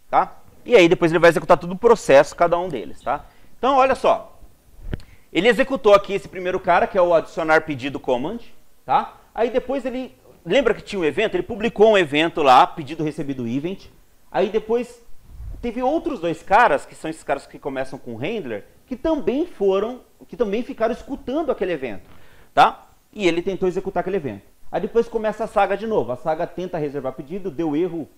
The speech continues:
Até que ele foi legal dessa vez, porque tava meio cinquenta por cento. Dessa vez deu cinco erros, que é bem legal. O que mostra que ela tenta restaurar. Eu tentei executar esse cara. Se esse cara fosse um microserviço, ele ficaria parado lá, tá? Até que ele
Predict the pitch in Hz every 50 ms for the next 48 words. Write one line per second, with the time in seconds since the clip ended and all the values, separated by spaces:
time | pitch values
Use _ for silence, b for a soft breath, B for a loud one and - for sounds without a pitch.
0 | _ _ _ - - - - - - - - - 330 339 277 - - 190 175 175
1 | 151 117 113 127 139 123 117 - 120 110 123 - - 123 113 95 92 - 120 110
2 | 117 120 120 120 110 104 - b b b b b _ - 233 - 131 123 127 -
3 | - 107 104 - - 143 160 135 131 120 117 - 131 131 127 127 135 131 - -
4 | - 190 240 - - 131 135 156 151 - - 127 123 170 208 170 123 127 147 143
5 | B B B B B 147 - - 202 175 190 220 214 240 226 - 220 208 208 214
6 | 214 - - - - - - - - - 208 226 233 226 247 214 175 175 226 254
7 | - - - 269 285 - 175 151 147 147 - - - - - - - 170 160 -
8 | 233 262 220 220 214 202 180 - 147 143 - - - - 151 - - - - 320
9 | 311 320 - 349 - 247 196 185 170 - 139 - - 117 107 101 120 170 240 226
10 | - - 110 - - - - - - - - 147 170 185 - - 220 233 233 -
11 | 262 294 226 202 214 233 - - 156 143 156 - b b b b b b b b
12 | - 127 156 175 - 147 151 151 - - 185 180 226 233 - 320 - 330 269